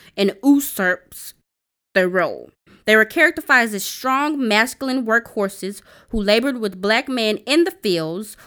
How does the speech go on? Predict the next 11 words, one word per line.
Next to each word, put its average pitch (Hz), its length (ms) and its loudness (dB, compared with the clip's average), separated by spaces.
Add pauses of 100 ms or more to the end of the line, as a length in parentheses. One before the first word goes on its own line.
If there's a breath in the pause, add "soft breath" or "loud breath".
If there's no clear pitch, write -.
(140 loud breath)
or 214 120 -2
as 208 140 0
aggressive 220 540 0
women 226 480 0 (180 loud breath)
who 240 120 -2
drove 226 420 2
their 240 160 0
children 233 580 -2
and 190 180 -2
partners 254 520 -2
away 196 500 -2